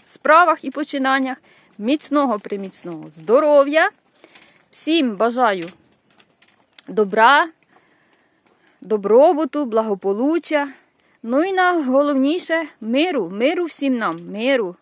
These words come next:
Бо такі новини, Кривий Ріг, ми вам дуже співчуваємо, всім-всім.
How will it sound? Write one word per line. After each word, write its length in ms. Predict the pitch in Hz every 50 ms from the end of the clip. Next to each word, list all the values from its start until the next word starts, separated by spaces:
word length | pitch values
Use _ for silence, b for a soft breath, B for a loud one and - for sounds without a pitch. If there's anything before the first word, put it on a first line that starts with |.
| _ _ _ _ _ _ _ _ _ _ _
Бо 140 | - 202 208
такі 300 | - 226 - - 302 349
новини, 760 | 349 339 320 302 311 311 311 302 285 277 262 269 269 262 254 - _ _ _ _ _ B B B B B B B B B B B B B B B B B B B B B B B B B B B B B
Кривий 380 | B 254 254 277 285 320 330 311
Ріг, 260 | 285 302 311 302 - - B B B B B B
ми 140 | 214 226
вам 240 | 233 247 269 269 262
дуже 240 | 240 302 330 320 311
співчуваємо, 920 | - - - 277 254 - - 269 247 262 277 277 254 220 202 202 180 180 180
всім-всім. 840 | - - - - 269 277 277 - - - 247 240 226 214 185 180